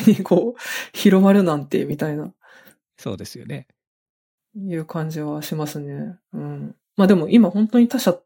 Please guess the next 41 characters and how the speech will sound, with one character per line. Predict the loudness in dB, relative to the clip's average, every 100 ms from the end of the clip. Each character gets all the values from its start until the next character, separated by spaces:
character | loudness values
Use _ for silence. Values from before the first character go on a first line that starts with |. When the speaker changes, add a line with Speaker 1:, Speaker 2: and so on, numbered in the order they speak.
| _ -8
Speaker 1:
と | -6
の | -6
ミ | -6 -4
ー |
テ | -4
ィ |
ン |
グ | -2
と | -4 -4
か | -6
も | -6
今、 | -6 -4
Zoom | -2 0 -2
で | -2
や | -2
る | -2
こ | -6
と | -6
す | -6
ご | -4 -4
い |
増 | -4 -4
え |
ま | -2 -4
し |
た | -6
し。 | -8 -10 -12 -8 -4
Speaker 2:
う |
ん |
う | -2
ん。 | -2 -4 -8 _ _ _
Speaker 1:
う | -6
ん。 | -4 -4 -6 -12 _ _ _ _ _ _ _ _ -10
Speaker 2:
そ | -4 -2
う |
な | -4
ん |
で | -8
す | -10
よ |
ね。 | -8 -8 -8